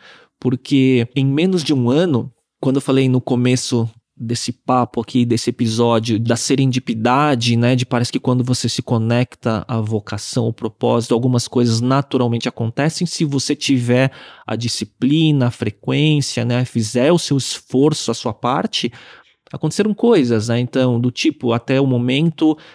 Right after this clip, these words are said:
três grandes marcas de tecnologia me procuraram e todas elas fecharam pra fazer campanhas,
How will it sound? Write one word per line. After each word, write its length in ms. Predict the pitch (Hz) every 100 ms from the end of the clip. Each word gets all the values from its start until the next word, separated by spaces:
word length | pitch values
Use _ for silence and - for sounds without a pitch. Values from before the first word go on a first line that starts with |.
| _
três 320 | - 127 151 147
grandes 580 | 143 165 208 190 151
marcas 600 | 143 135 147 170 - 143
de 100 | 135
tecnologia 760 | 131 131 139 135 131 123 139 135
me 100 | 127
procuraram 760 | - 123 - 123 131 139 143 135
e 100 | 131
todas 420 | 151 147 139 131
elas 220 | 123 -
fecharam 460 | 131 - 135 120 120
pra 140 | 120
fazer 260 | 120 120 113
campanhas, 760 | 120 117 - 127 127 113 -